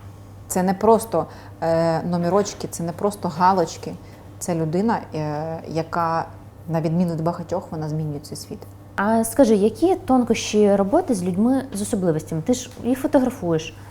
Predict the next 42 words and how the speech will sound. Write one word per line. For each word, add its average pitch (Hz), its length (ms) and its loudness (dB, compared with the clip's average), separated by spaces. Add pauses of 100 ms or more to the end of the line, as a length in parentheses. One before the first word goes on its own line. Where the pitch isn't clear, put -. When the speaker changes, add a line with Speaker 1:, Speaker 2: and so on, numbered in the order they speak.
Speaker 2:
торкаєшся 208 680 6
до 180 80 0
них, 180 180 0
можливо, 226 360 2
там 196 200 -6
щось - 200 -10 (220)
поправляєш. 202 840 4 (200)
Тобто - 420 2
розкажи 285 320 6
про - 140 -2
ці 156 320 -4 (220)
нюанси. 147 460 -4 (220)
Speaker 1:
Головні 214 260 10
критерії, 190 720 6
я-, 160 140 2
по 180 180 0
як, 175 180 4
як 175 300 0
ми 165 140 0
будуємо 170 360 2
фотосесію, 208 540 0
це - 120 -6
перше, 160 340 4
завжди 175 240 2
питай, 175 320 0
що - 120 -10
ти 180 140 -2
робиш, 220 400 4 (260)
якщо 196 260 -2
Speaker 2:
Мгм. 214 60 -2
Speaker 1:
ти - 60 -2
щось - 160 -4
хочеш 160 320 0
зробити. 165 340 -6 (180)
Якщо 190 220 0
ти 240 120 0
вже 196 120 0
щось 202 260 0
робиш, 185 400 8 (260)
і 190 60 0
це 196 340 6 (240)
не, 208 280 8